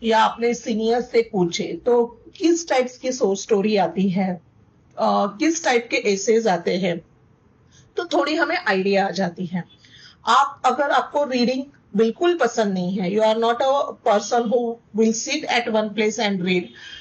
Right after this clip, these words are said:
then also it is fine, you watch movies, right? Movies के जो अच्छे part हैं, I am not talking about violence और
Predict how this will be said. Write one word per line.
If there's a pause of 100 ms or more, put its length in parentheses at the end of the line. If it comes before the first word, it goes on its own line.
(260)
then
also
it
is
fine,
you
watch
movies,
right? (540)
Movies
के
जो
अच्छे
part
हैं, (400)
I
am
not
talking
about (540)
violence (260)
और